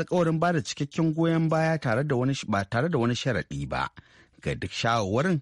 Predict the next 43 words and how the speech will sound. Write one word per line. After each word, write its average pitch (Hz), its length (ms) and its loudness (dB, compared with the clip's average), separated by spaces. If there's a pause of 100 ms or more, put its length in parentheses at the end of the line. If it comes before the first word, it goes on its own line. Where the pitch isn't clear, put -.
(120)
da 78 120 -4
Putin 76 400 -4
ya 64 80 -8
yi, 62 200 -8 (480)
a 71 160 -2
wani 87 180 0
lamari 107 380 0
da 110 100 -2
ke 98 140 -6
nuna 104 300 0
yaƙin 104 420 0
Rasha 113 320 0
da 87 80 -2
ke - 160 -10
yi 135 120 0 (100)
a - 40 -4 (120)
Ukraine, 73 460 -4 (460)
yayin 71 340 -2
da - 60 -4
shugabannin 98 680 -2
biyu 107 120 -4
suka - 200 -6
yi 95 60 0
shawarwari 117 640 0 (560)
a 95 120 2
Varsony 101 840 -2 (600)
da 73 140 -4
ke - 180 -12
yankin 98 640 -2
Amur 127 400 0
na 98 160 0
gabas 117 400 -4
mai 85 160 -2
nisa 120 380 0
na 117 100 0
Rasha, 117 460 -2 (180)
kusa - 200 -4
da 98 100 0
kan 95 240 -2
iyakar 104 340 -2
ƙasar - 320 -4
da 76 100 -6
China. 135 500 -4